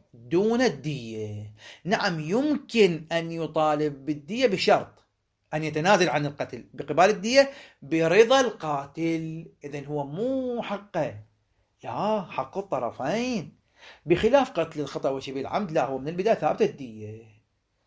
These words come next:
زين؟ فقضية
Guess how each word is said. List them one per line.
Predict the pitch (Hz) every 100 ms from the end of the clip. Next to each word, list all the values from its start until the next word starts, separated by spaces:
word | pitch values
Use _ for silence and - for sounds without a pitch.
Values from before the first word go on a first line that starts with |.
| _ _ _ _ _ _ _ _
زين؟ | 127 135 160 160 _ _ _ _ _ _ _ _ _ _ _ _
فقضية | 123 120 - 139 165 220 226 220